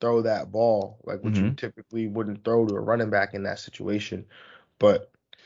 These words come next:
Speaker 1: uh, definitely gotta love that. In terms of, in terms of takeaways, um, I guess it's more really just a concern,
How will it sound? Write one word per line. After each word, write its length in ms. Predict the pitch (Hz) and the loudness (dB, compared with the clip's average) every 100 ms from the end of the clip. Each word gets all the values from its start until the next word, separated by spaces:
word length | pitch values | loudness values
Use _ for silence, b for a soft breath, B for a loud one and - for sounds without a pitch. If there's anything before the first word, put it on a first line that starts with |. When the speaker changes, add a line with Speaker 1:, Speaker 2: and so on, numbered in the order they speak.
| b b - | b b 0
Speaker 1:
uh, 340 | 98 92 65 | 2 2 -2
definitely 560 | 85 113 120 123 110 110 | 0 4 4 2 -2 2
gotta 180 | 113 | 4
love 300 | 104 110 104 | 6 6 6
that. 280 | 95 110 104 | 6 6 4
In 100 | 101 | 0
terms 340 | 104 160 160 139 | 2 2 2 0
of, 240 | 123 104 _ _ _ _ _ _ - | -2 -2 _ _ _ _ _ _ -12
in 160 | 113 113 | -4 0
terms 320 | 131 151 165 | 2 2 2
of 140 | 135 | -4
takeaways, 1040 | - - 135 127 123 120 117 113 110 - - - | -4 -2 -2 0 0 2 2 0 -2 -8 -16 -2
um, 460 | 107 104 101 98 - _ _ - | 2 4 4 -2 -8 _ _ -4
I 80 | 113 | 0
guess 320 | 135 220 - | 4 4 2
it's 160 | - | -6
more 320 | 120 123 127 117 | -4 2 4 4
really 320 | 120 120 113 | 2 -2 -4
just 300 | 107 110 - | -6 -8 -8
a 40 | |
concern, 760 | - 101 101 - 120 120 101 | -10 -10 -10 -2 0 2 -2